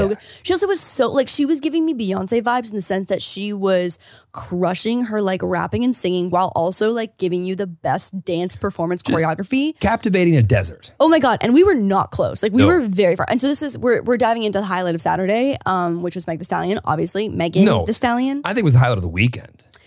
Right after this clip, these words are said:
Speaker 2: Meg Thee Stallion, yeah, I agree.
Speaker 1: Yeah.
Speaker 2: Fully agree. I'm gonna,
Speaker 1: Yeah.
Speaker 2: I'm gonna stick with Meg. It's, it's got less syllables and it feels right.
Speaker 1: I think you can say Meg Thee Stallion, but it's, it's spelled Megan Thee
Speaker 2: Gonna be
Speaker 1: Stallion.
Speaker 2: honest, that is less cool than Meg Thee Stallion.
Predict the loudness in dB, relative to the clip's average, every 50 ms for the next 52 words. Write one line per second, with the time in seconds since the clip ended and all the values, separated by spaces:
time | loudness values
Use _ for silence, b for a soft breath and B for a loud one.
0 | B B B B -4 -4 0 0 0 0 2 0 0 0 0 0 -2 -4 -6 -6
1 | -6 -4 -4 -6 -6 -8 -12 -16 -20 -20 _ _ _ _ _ -4 -4 -4 -4 -6
2 | -6 -8 -8 -4 -2 0 2 2 2 2 0 0 -2 -2 -2 -2 -2 -2 -2 -2
3 | -2 -2 -2 0 0 0 -2 -2 -4 -6 -6 -6 -4 -4 -4 -2 -2 0 0 0
4 | -2 -2 -2 -2 -2 0 0 0 0 0 0 0 0 0 0 -2 -6 -10 -8 -6
5 | -6 -6 -4 -6 -6 -8 -8 -6 -4 -2 0 2 2 4 4 4 2 2 2 4
6 | 2 2 2 2 0 2 2 4 4 4 4 2 0 -2 -4 -6 -4 _ -2 -2
7 | 0 -2 -2 0 0 2 2 2 2 2 2 2 2 0 -4 -10 -18 -20 _ _
8 | _ _ _ -2 0 0 0 0 -4 -8 -4 0 2 4 4 4 4 2 0 -4
9 | -2 -2 0 0 0 -2 -2 -4 -6 -4 -4 -4 -6 -6 -8 -6 -6 -6 -6 -6
10 | -8 -8 -10 -14 -18 -20 -20 -20 -20 -20 -20 -20 -6